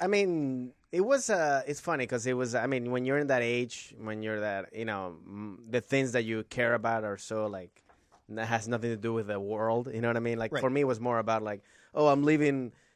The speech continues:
Speaker 1: my friends and the, the friends that I have in my school, and I'm going, and I, it was getting good, I was going to the parties and doing all this stuff, and now we
Speaker 2: Yeah.
Speaker 1: gotta go move to another place." So
Speaker 2: Yeah.
Speaker 1: it wasn't even more like, "Oh, I'm in America" kind of thing. It was more like,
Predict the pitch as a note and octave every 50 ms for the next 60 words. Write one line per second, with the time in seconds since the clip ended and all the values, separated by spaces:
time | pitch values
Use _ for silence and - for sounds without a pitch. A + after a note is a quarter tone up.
0 | _ - A#2+ C3 C3+ B2 - - B2+ B2 B2 B2 A#2+ A2+ A#2+ A2+ A2+ A2+ A2+ A2+
1 | G#2 - - - C3 A#2 A#2 A2+ - - C3 B2 A#2+ A2 A#2 A2 A2 G#2+ A2 A2
2 | A2 A2 G#2 A2 G#2+ G#2 G#2 G#2 G2+ - - A#2+ A2+ A2 G#2+ G2+ G2+ G2+ G2+ G#2
3 | G#2 G#2 G#2 G#2 G2+ G#2 G2+ G2+ G2+ G2+ G2+ F#2+ G#2+ G#2 G#2 G#2 G2+ G2 G2 F#2+
4 | - _ _ _ _ - B2 A#2+ G#2+ A2 B2 A#2 A2+ A2 G#2+ A#2+ B2 B2 B2 A#2+
5 | A2+ A2+ A2+ A#2 - - B2 A#2 A2+ A2+ G#2+ A#2+ A2+ A2 G#2+ - B2+ B2 A#2 A#2
6 | A#2 A#2 A#2 A2 A2 A2 A2 A2+ A#2 A2+ A2+ A2+ A2+ A2+ A2 G#2 - - A#2 A2+
7 | G#2+ A2 G#2+ G#2+ G#2+ G#2+ G#2+ G#2+ A2 G#2+ A2 G#2 G#2 G#2 A2 A2+ G#2+ - - -
8 | _ _ A#2 A2+ G#2 - - G#2+ G#2+ G#2 G2+ G2+ F#2+ - A2 G#2 F#2+ F#2 - -
9 | A#2 A2+ F#2+ - _ - _ - - - C3+ C#3+ C#3+ C#3 D3+ C#3+ C3+ B2+ B2 A#2
10 | A#2 A#2 A#2 A#2 A2+ A2 G2+ - A#2+ B2+ A#2+ A#2 B2 A#2+ A2+ G#2+ G#2+ G#2+ A#2 B2
11 | A#2+ A2+ A2+ A2 G#2+ - A2+ G2+ F#2+ - A2+ G#2+ G2 F#2 - - B2 A#2 G#2+ F#2+
12 | G2+ G2+ G#2+ G#2+ G#2 G#2 G#2 G2 F#2+ F2+ -